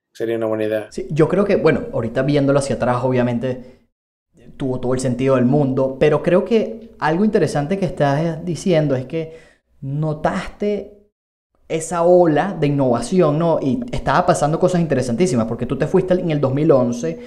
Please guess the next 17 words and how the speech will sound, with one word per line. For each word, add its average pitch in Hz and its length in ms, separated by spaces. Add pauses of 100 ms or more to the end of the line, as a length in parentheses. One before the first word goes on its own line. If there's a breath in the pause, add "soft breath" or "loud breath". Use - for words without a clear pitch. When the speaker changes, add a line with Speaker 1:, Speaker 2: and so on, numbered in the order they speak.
(160 loud breath)
Speaker 2:
o - 60
sea 139 160
que 135 80
el 135 140
iPhone 156 400
llevaba 135 420
cuatro 147 420
años, 139 440
todavía 139 680
el 123 200
App 131 180
Store 160 400
y 139 60
las 123 100
aplicaciones 123 480
móviles 139 420
estaban, 131 500